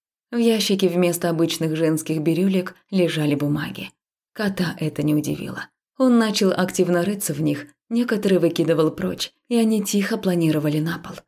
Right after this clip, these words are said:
А над некоторыми замирал. Серые глаза Бони обладали фотографической памятью. Став человеком, он зарисует все на бумаге. От него не ускользнет ни одна, даже самая мелкая деталь.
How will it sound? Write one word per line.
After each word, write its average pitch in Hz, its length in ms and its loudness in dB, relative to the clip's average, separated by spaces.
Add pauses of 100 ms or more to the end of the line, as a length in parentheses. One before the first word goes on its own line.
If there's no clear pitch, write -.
(360)
А 214 100 0
над 175 240 4
некоторыми 156 540 2
замирал. 160 460 -2 (420)
Серые 160 400 2
глаза 156 400 0
Бони 165 480 -2 (160)
обладали 208 560 2
фотографической 170 880 -2
памятью. 185 580 -8 (320)
Став 160 320 -6
человеком, 156 680 -2 (240)
он 233 180 2
зарисует 180 520 4
все - 220 0
на 156 120 4
бумаге. 160 520 -4 (380)
От 202 180 0
него 175 280 4
не 170 120 2
ускользнет 165 680 2
ни 196 280 4
одна, 175 480 -6 (120)
даже 208 400 0
самая 170 500 2
мелкая 147 420 4
деталь. 151 400 -4